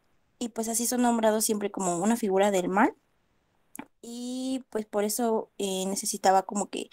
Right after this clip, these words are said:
Vernet no tenía cuidado a, al que, bueno, que el lector no, no identificara como en sí o a un héroe a los aventureros, puesto que, pues, ya tenía como una fama puesta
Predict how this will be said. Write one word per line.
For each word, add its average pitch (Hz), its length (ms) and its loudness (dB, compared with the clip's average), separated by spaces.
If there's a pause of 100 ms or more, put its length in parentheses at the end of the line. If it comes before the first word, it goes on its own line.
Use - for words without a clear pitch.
(600)
Vernet 208 480 -10 (140)
no 208 760 -2 (440)
tenía 240 240 6
cuidado 285 320 10
a, 262 140 12
al 202 360 2
que, 185 300 -4
bueno, 220 220 -2
que 220 80 -4
el 202 60 -2
lector 220 340 0
no, 233 400 2 (320)
no 226 80 -2
identificara 220 680 0
como 202 300 -4
en 190 120 -6
sí 208 400 -2
o 208 80 2
a 202 60 4
un 202 260 0
héroe 202 300 2 (540)
a - 80 4
los - 160 0
aventureros, 214 540 2
puesto - 280 -8
que, - 100 -6
pues, 190 160 -2
ya 196 80 4
tenía 202 260 0
como 196 220 -4
una 190 140 -2
fama 196 460 -2
puesta 233 560 8